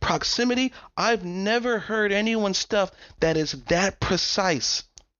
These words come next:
You got it going on. So <laughs> please keep it up.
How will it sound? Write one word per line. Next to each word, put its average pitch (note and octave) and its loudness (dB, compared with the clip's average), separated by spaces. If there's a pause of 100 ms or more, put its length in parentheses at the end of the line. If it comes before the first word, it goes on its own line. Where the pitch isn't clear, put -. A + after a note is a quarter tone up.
(380)
You D3 -14
got A#3 2
it G#3+ -2
going G#3+ 0
on. D3+ 0 (220)
So D#3 2
<laughs> - -12
please - 2
keep F4+ 0
it - -2 (340)
up. E4+ 0